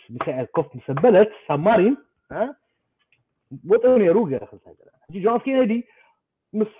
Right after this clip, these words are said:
ራሽያ ዝዘራረብ ነይሩ ሰዓት። ኦኬ? ኣብ ተዛረበሉ እዋን፣ እ፣ ራሽያ ሓደ ቅድመ ኩነት ኣምፅኣትሉ፣ which is simple። ማ ሲምፕል ክብለካ ከለኹ ሲ፣ ኣብ ቲ ቅድመ ኩነት፣ እ፣ እየ ክገልፅ ዘልየ። ኣብ ቱርክ ዘሎ ናይ መከላኸሊ ሚሳኤልካ፣ ሚሳኤልካን፣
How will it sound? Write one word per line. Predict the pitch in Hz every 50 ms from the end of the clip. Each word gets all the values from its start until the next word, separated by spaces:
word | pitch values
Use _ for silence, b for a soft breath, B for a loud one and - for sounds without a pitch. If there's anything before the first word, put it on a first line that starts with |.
| 208 180 160
ራሽያ | 156 165 165 - - 160
ዝዘራረብ | 135 123 127 123 120 113 110 101 95
ነይሩ | 87 87 87 85 _
ሰዓት። | _ - - - - _ _ _ _ _ _ _ _ _ _ _ _ _ _ _ _ _ _
ኦኬ? | 110 107 - - 175 202 208 _ _ _ _ _ _ _ _ _ _ _ _ _ _ _ -
ኣብ | - -
ተዛረበሉ | - 165 190 190 196 202 208 202 196 190 156
እዋን፣ | 180 180 147 139 156 - _ _
እ፣ | 120 123 123 117 113 107 104 101 95 92
ራሽያ | 104 151 151 - 175
ሓደ | 139 135 127 123 110
ቅድመ | _ - 139 131
ኩነት | 120 123 107 -
ኣምፅኣትሉ፣ | 95 92 _ - 95 - - 143 185 214 170 _
which | _ - 120 _ -
is | 101 90 - _ _ _ _
simple። | _ - 196 139 - 151 170 233 _ _ _ _ _ _ _ _ _ _ -
ማ | 127 135 110 147 165 165 165
ሲምፕል | 165 - - 214 - 135
ክብለካ | - 127 127 117 - 110
ከለኹ | - 123 117 123 120 127
ሲ፣ | - - 247 269
ኣብ | - 107 110 _
ቲ | - 123 123
ቅድመ | _ - 127 135 127
ኩነት፣ | 113 117 127 117 98 _ _
እ፣ | - 95 92 82 76
እየ | - - 101 -
ክገልፅ | - 104 107 110 _
ዘልየ። | - 110 101 92 87 b b b b b b b b b b b b
ኣብ | 127 139 139 -
ቱርክ | - 240 220 - -
ዘሎ | 202 185 190 185 185 185 180 175
ናይ | 165 156 151 147
መከላኸሊ | 135 143 139 - 151 147 139 143 151 143 139
ሚሳኤልካ፣ | 135 131 - 143 127 143 143 - 147
ሚሳኤልካን፣ | 139 135 - 143 156 - - 208 233